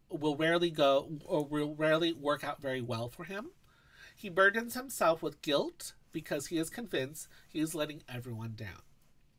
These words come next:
So can you identify with some of this? And does this actually hinder your life as well? So in this example, I think, uh, many people have felt these ways, right? So, um, a lot of these things are developed from their childhood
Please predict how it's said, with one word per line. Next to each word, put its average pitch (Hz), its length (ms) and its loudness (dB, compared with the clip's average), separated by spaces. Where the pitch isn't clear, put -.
So - 180 -2
can 165 240 -2
you 175 120 4
identify 175 440 2
with 160 160 -4
some 165 140 -4
of 165 100 -6
this? 185 240 2
And 143 180 -12
does 147 220 2
this 165 140 -2
actually 156 300 -4
hinder 156 340 -6
your 139 340 -2
life 151 460 -6
as - 180 -10
well? 170 240 -6
So - 160 -2
in 196 120 0
this 233 140 -4
example, 139 680 -2
I 185 100 -4
think, 269 260 -8
uh, 170 140 -2
many 294 280 -2
people 139 340 -2
have 120 220 -8
felt 117 260 -6
these 110 260 -12
ways, - 320 -16
right? 143 320 -2
So, 156 480 6
um, 139 400 0
a 165 100 -2
lot 180 300 4
of 226 60 0
these 247 160 -8
things 180 280 -6
are 160 120 0
developed 143 520 2
from 208 140 -8
their 233 100 -4
childhood 117 640 -6